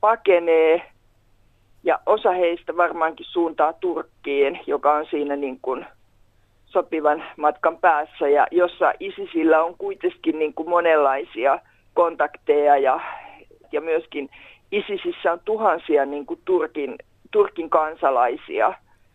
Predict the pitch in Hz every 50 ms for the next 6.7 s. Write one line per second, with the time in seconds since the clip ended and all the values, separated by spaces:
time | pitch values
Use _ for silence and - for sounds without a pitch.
0 | _ _ _ _ _ - 170 156 160 165 - - 160 151 151 151 147 147 147 147
1 | 147 143 127 139 - - _ _ _ _ _ _ _ _ _ _ _ _ _ _
2 | - - 170 160 143 - - 170 160 151 147 135 - - - 190 214 214 - 208
3 | 208 180 165 135 95 - - _ - 214 214 - - 208 190 175 165 170 165 165
4 | 165 - 160 160 151 143 - - - - - _ _ _ _ _ _ _ _ _
5 | _ _ _ _ _ _ _ _ _ _ _ _ - 214 220 226 247 - 208 180
6 | 175 175 - - 214 214 214 - 202 185 175 160 156